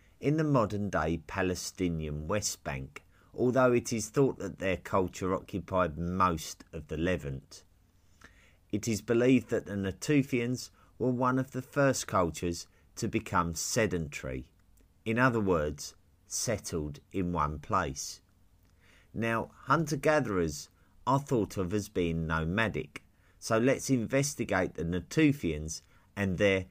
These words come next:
sedentary lifestyle and what that means in terms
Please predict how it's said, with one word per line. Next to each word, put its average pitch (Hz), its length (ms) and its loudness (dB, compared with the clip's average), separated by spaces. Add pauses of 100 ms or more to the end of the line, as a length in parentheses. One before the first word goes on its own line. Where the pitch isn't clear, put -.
(120)
sedentary 98 920 0
lifestyle 82 840 0 (380)
and 117 220 0
what 131 220 2
that 131 260 -4
means 82 380 0
in 104 260 -4
terms 82 480 -4